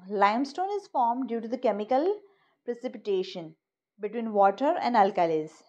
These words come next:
Similarly, because of the solution, alkali in the rock dissolve and make them brittle. You can see the example in three point seven.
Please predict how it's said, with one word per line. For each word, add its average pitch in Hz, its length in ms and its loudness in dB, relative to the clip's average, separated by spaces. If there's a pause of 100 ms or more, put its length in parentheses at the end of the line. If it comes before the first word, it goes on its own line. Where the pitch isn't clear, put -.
(1900)
Similarly, 294 640 4
because 269 320 4
of 330 140 -6
the 370 80 -6
solution, 247 720 2
alkali 285 420 0
in 349 80 -2
the 311 140 2
rock 202 400 6
dissolve 202 540 2
and 220 220 -6
make 220 320 -2
them 202 300 4 (260)
brittle. 196 380 0
You 196 140 0
can 240 180 -2
see 254 220 -4
the 320 80 2
example 233 480 2
in 277 160 2
three 220 240 -4
point 220 380 -2 (540)
seven. 170 420 -6